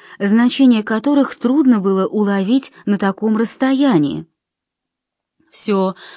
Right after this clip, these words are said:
ближе и ближе слышались эти вопли. И вот при повороте в одну узкую тёмную улицу беглецы увидели в конце её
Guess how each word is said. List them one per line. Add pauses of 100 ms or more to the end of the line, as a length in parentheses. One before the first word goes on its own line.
(120)
ближе
и
ближе
слышались
эти
вопли. (840)
И
вот
при
повороте (220)
в
одну
узкую
тёмную
улицу (520)
беглецы
увидели
в
конце
её